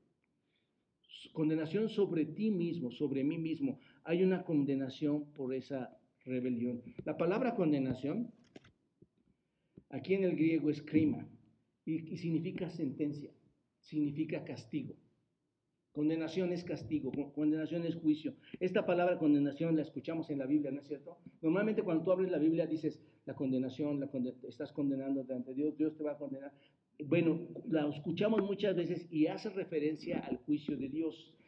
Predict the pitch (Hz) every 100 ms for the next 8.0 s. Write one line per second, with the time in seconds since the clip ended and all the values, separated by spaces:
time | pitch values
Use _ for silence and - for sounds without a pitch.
0 | - - 180 175 175 170 180 220 320 160
1 | 135 135 135 - 160 151 175 202 208 -
2 | 165 - 156 - 202 180 160 165 175 190
3 | 143 143 143 185 254 - - _ _ _
4 | _ _ _ _ _ 151 139 175 165 190
5 | 190 175 180 208 147 104 - - _ _
6 | _ _ _ _ _ _ - 151 160 151
7 | 170 165 180 170 196 220 214 123 -